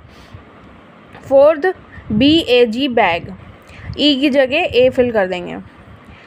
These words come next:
नेक्स्ट एक्सरसाइज, change or add a letter to get the name of a color। इसमें आपको जो ये रेड में आपको दे रखे हैं, इसमें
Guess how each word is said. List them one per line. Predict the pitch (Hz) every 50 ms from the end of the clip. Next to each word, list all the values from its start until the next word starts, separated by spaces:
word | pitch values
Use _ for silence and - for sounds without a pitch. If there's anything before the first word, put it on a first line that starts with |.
| - - - - - - -
नेक्स्ट | 240 247 254 247 -
एक्सरसाइज, | 302 262 - - 294 269 269 294 320 302 - - -
change | 294 269 285 311 311 339 339
or | 330 294 254 247
add | 247 254 247
a | 294 285 269
letter | 247 233 214 247 262 277 262
to | 302 240 254
get | 247 240 220 220
the | 285 285 269
name | 247 240 240 247 240
of | 240 - 277
a | - -
color। | 208 185 165 165 170 202 - - - - - - - - - - -
इसमें | 247 - 269 285 285
आपको | 277 269 247 - 302
जो | 247 247 302 302
ये | 285 302 320 294
रेड | 240 254 247 254 269 262 254 330
में | 349 311 294 294 277 285 294 311 339 339 311 285 - - - - - - - - - - - - - - - - - - - - - -
आपको | - 240 240 233 - 302
दे | 233 269 262 269
रखे | 269 254 214 - - 240
हैं, | 254 285 311
इसमें | 294 247 - 277 294 330 359